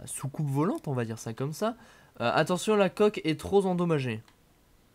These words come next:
On s'en fout de ça. Pour l'instant, notre sous-marin est encore jaune, hein.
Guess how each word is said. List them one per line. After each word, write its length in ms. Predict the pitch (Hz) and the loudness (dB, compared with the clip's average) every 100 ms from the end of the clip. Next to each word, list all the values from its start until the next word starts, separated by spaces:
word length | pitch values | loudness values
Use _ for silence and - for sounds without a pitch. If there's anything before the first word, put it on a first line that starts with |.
| _ _ _ _ _ - | _ _ _ _ _ -10
On 60 | |
s'en 180 | 113 151 | 0 2
fout 360 | - - 294 277 | 2 0 2 2
de 40 | |
ça. 440 | - 220 214 214 - _ | 4 8 10 8 2 _
Pour 120 | 165 180 | 6 8
l'instant, 240 | 202 294 | 8 6
notre 160 | 269 - | 6 6
sous-marin 300 | 233 226 277 | 8 10 10
est 60 | |
encore 340 | 247 208 226 190 | 8 10 8 10
jaune, 300 | 196 156 117 | 10 10 6
hein. 180 | 131 | 0